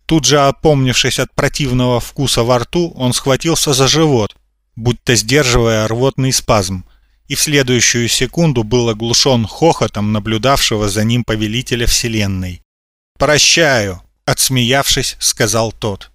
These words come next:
«Однако должен тебя предупредить, смело рискующий жизнью человек,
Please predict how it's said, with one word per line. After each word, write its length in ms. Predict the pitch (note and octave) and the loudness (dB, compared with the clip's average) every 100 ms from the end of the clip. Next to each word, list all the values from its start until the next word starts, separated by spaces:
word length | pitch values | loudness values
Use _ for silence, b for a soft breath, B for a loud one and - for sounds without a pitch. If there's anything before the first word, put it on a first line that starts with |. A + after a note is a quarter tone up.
| _ _ _ | _ _ _
«Однако 600 | - A#2 A#2 D#3 F3+ F#3+ F3+ | -4 -2 2 2 2 0 -2
должен 500 | A#2 C#3+ D#3 F3+ F3 | 2 2 4 2 0
тебя 320 | C#3 B2+ C3 | 0 0 0
предупредить, 840 | C3+ C3+ C#3+ - C#3+ A#2 G2+ - - _ _ - | 0 0 0 0 -2 -2 -6 -8 -16 _ _ -4
смело 600 | - D3+ D3 A#2 A#2 A#2 | 0 2 2 2 2 0
рискующий 800 | B2 - C#3 B2 A2+ - B2 A#2 | 0 0 0 0 0 0 0 0
жизнью 460 | B2+ A#2 G#2 A2 | 2 0 0 -4
человек, 720 | - - B2 B2+ A2 G2 - | -2 -2 -2 -2 -2 -6 -12